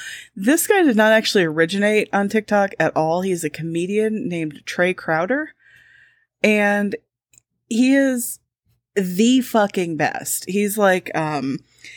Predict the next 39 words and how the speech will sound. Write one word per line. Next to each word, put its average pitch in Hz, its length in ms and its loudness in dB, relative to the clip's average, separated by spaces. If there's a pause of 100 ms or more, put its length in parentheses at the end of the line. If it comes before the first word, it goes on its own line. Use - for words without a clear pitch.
(180)
if - 140 -4
you 208 60 0
just 277 180 0
listen 226 280 4
to 220 80 4
him 185 80 2
talk 185 320 2
and 185 60 -2
you 165 80 2
don't 165 160 2
listen 170 240 -2
to - 80 -2
anything 170 380 0
that 165 100 0
he's 151 200 0
saying, 165 420 -2
you 160 100 2
would 160 160 -2
definitely 151 460 0
think 165 260 -4
it 156 100 0
was 151 300 -2 (600)
in 190 200 4
the 175 100 4
vein 165 320 2
of, 160 180 -2
like, 143 280 -2
Jeff 156 340 -2
Foxworthy. 233 680 2
Like, 170 200 2
he's 160 180 -4
got 165 140 -4
the 160 80 -8
full 160 240 0
Jeff 135 260 -4
Foxworthy - 540 -8 (100)
accent, 185 560 0
like, 139 160 -6
very, 165 640 -2